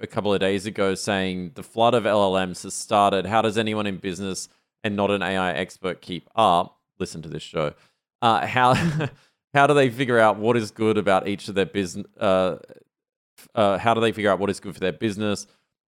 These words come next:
I'm watching everything in A I, and these kind of announcements really suck. They don't tell us anything about why they are special. All people really need, uh, all these people in A I need to really step up their marketing game.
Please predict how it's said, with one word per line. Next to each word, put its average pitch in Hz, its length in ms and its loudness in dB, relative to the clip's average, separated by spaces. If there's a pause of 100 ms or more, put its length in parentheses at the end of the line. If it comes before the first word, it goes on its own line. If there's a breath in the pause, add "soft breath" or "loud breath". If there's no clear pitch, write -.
(120)
I'm 107 140 -2
watching 120 640 -2 (100)
everything 120 380 0
in 113 100 -2
A 104 140 0
I, 98 140 2
and 98 100 -4
these 101 160 -4
kind 113 160 -4
of 98 60 -4
announcements 92 600 -6
really 95 220 -4
suck. 104 400 -2
They 110 100 -2
don't 98 200 -2
tell 95 160 -4
us 90 160 -6
anything 95 320 -6
about 90 400 -2
why 90 160 2
they 85 120 -2
are 80 60 -6
special. 95 720 -4 (220 soft breath)
All 107 120 2
people 95 300 -4
really 87 320 -4 (100)
need, 90 460 -4 (260)
uh, 82 200 -8 (180)
all 113 160 2
these 110 180 0
people 92 520 -6
in 98 120 -2
A 92 140 -2
I 90 140 -2
need 87 200 -6
to 92 120 -8
really 87 220 -4
step 85 220 -8
up 87 160 -6
their 82 120 -8
marketing 85 480 -6
game. 80 400 -4